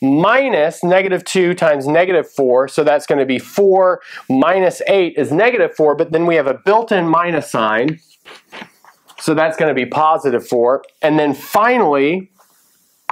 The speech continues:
crossing out this sec-, this last column in the f-, first row,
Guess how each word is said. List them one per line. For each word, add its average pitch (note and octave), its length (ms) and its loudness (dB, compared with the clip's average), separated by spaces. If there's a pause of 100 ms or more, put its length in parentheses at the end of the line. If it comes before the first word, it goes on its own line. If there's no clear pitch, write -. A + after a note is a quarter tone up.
(680)
crossing F3 460 0
out E3 200 -2
this C#3 240 -2
sec-, G#3 360 0
this D#3 260 0
last F3 460 0
column C#3+ 420 2
in C3 100 0
the B2+ 100 0
f-, B2 60 -4 (300)
first B2+ 400 -2
row, B2 380 2